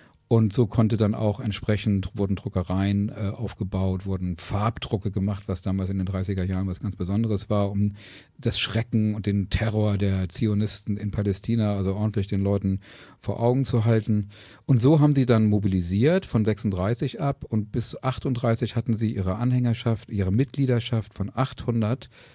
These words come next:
auf zweihunderttausend erhöht. Das heißt, sie haben wirklich über diese antisemitische Mobilisierung in den dreißiger Jahren, äh, sich erst zu einer Massenbewegung entwickelt.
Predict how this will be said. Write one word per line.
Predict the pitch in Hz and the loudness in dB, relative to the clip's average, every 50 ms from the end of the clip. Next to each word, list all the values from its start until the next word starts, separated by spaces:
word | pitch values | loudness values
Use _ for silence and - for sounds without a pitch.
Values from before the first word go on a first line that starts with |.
| - - - - - | -20 -20 -20 -8 -2
auf | 107 110 101 - | 0 0 0 -2
zweihunderttausend | - - - - 107 113 127 123 123 120 117 117 107 - - 104 101 104 104 110 104 - | -6 -10 -4 0 2 2 2 4 2 2 2 2 0 -2 -2 0 0 0 0 0 -2 -2
erhöht. | - 117 104 98 85 76 - - - | -2 -2 0 0 -2 -4 -6 -8 -6
Das | 95 92 - | -6 -2 0
heißt, | 113 113 - | 0 0 0
sie | - 120 113 | 0 0 0
haben | 110 107 | 0 0
wirklich | 110 117 - 131 113 - | -2 -2 -4 -4 -4 -4
über | 165 110 110 | -2 -2 -2
diese | 104 107 120 123 135 139 143 143 - - - - - _ _ _ _ - | 0 0 -2 0 2 0 0 0 -4 -14 -20 -20 -20 _ _ _ _ 2
antisemitische | 120 131 127 147 127 135 131 117 117 123 120 127 110 - - | 2 2 2 2 0 0 2 2 2 0 0 -2 -4 -4 -2
Mobilisierung | 110 110 104 101 95 95 92 85 - 107 123 151 151 156 151 156 165 | 0 0 0 0 0 0 -2 -2 -2 -2 -2 -2 -2 -2 -2 -2 -2
in | 123 113 | -2 -2
den | 110 | -2
dreißiger | 107 107 110 104 101 - 110 98 98 | -2 -2 -2 -2 -2 -2 -2 0 0
Jahren, | 92 90 92 90 92 101 107 117 131 - - - - - - - _ _ _ - | 0 0 0 0 0 0 0 -2 -2 -6 -10 -18 -20 -20 -20 -20 _ _ _ -4
äh, | - 107 104 | -2 0 0
sich | 98 117 117 110 - | 2 0 -2 -2 0
erst | 120 113 107 - | -2 -2 -2 -4
zu | - - | -4 -6
einer | 120 117 110 107 | -4 -2 0 0
Massenbewegung | 104 104 101 98 - 117 104 98 101 98 98 107 98 | 0 0 -2 0 0 -2 -2 0 0 -2 -2 -2 -4
entwickelt. | - 98 - - - - - - - - - | -4 -4 -6 -6 -8 -8 -12 -14 -14 -18 -20